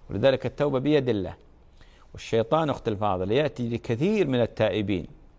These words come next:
يقول لي: "طيب"، يقول: "ما دليلك على أن الله قبل توبتك؟" الجواب: حسن ظني بالله، حسن ظني بالله. فالله عز وجل يقول:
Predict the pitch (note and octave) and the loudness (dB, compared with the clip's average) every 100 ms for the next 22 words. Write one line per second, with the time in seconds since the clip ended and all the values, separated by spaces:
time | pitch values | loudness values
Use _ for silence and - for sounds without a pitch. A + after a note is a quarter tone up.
0 | - - A#2+ - A#2+ B2+ A#2+ A#2 B2 B2+ | -20 -10 -8 -2 0 2 0 0 2 2
1 | A#2 A2+ A2 - - - - - - C3 | 2 2 2 -2 -20 -20 -6 -4 0 2
2 | B2 A#2+ A2 - - - - G2+ G#2+ C3+ | 4 2 0 -8 -20 -18 -8 -4 0 0
3 | D3+ D#3 D#3 B2+ G#2+ G2+ G2 F2 G#2 G#2 | 2 2 4 2 0 0 -2 -2 -2 0
4 | G2+ - A2 G#2 G2 F#2 F#2 F2 - - | 0 0 -2 -2 -2 -2 -2 -4 -8 -4
5 | G2+ F#2 F#2 - - - - - - - | -2 0 -2 -4 -20 -20 -20 -20 -20 -20
6 | _ - G2 G#2+ G#2+ A#2 C3+ - - B2+ | _ -6 -4 2 4 4 0 -6 -6 -6
7 | - A2+ G#2+ G#2+ A#2+ D#3 B2 A2 G2+ F2+ | -4 -6 -4 2 2 2 -2 -2 -2 -2
8 | G2 F#2+ G#2+ B2 - - - - - - | 0 2 2 2 -4 -16 -20 -20 -20 -20
9 | - - - - - G#2 G#2+ B2 D#3+ A#2 | -20 -20 -14 -10 -8 -4 0 0 0 -4
10 | G2 G2+ G2 A#2+ D#2 - - - - - | -4 -2 0 0 -2 -10 -20 -20 -20 -20
11 | - - G#2+ B2+ A2 A2 A2 A2+ A#2 B2 | -20 -6 0 0 2 0 -2 0 0 0
12 | A#2 - A#2 | -2 0 -2